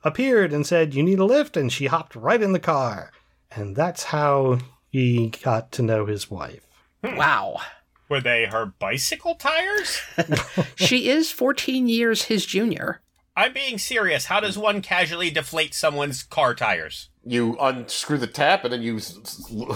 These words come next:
Speaker 4: push on that thing and wait a long time.
Speaker 1: Yeah.
Speaker 3: Yeah, I, that's, that seems
Speaker 2: It's a lot of effort
Speaker 3: clunky
Speaker 2: there.
Speaker 3: and
Speaker 4: Maybe, maybe
Speaker 3: suspicious.
Speaker 4: Jesse's, maybe Jesse's, uh,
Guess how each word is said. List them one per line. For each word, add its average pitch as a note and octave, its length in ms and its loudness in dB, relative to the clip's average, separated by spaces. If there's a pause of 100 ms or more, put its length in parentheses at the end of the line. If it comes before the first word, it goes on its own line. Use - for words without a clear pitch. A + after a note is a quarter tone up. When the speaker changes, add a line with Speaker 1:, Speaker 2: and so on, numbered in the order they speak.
(160)
Speaker 4:
push F3+ 200 0
on D3+ 140 4
that C#3+ 200 2
thing F3+ 200 2
and A2+ 220 -4
wait C3+ 160 2
a G#2+ 100 2
long C#3+ 400 4
time. D#3 480 2 (120)
Speaker 1:
Yeah. B2+ 280 6
Speaker 3:
Yeah, B2 340 2
I, F#3 220 0
that's, - 460 -2
that F#3+ 180 -6
seems G#3 680 -2 (400)
Speaker 2:
It's - 80 -12
a - 60 2
lot A3+ 180 2
of F#3+ 80 2
effort E3+ 240 6
Speaker 3:
clunky - 60 -16
Speaker 2:
there. A2 220 2
Speaker 3:
and C#3+ 300 0
Speaker 4:
Maybe, G3 480 2
maybe F3 260 4
Speaker 3:
suspicious. E3 280 4
Speaker 4:
Jesse's, D3+ 400 -2
maybe D#3 320 2
Jesse's, C#3 500 0
uh, G#2+ 460 4